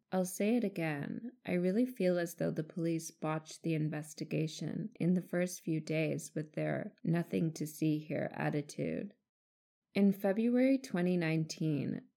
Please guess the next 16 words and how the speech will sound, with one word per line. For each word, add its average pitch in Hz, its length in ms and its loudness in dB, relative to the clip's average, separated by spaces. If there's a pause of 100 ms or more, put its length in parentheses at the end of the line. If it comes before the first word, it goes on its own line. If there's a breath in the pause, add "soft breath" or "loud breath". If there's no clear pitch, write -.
A 170 100 4
B 220 160 4
C 226 260 -2
News 165 340 2
affiliate 147 640 -2
Denver 196 420 0
Seven 175 720 -4
reported 196 640 -2
that 175 240 -2
after 185 440 -2
twenty 180 380 -2
years, 151 580 -4 (100)
the 180 120 -2
Westminster 196 680 0
Police 165 460 -2
Department - 600 -6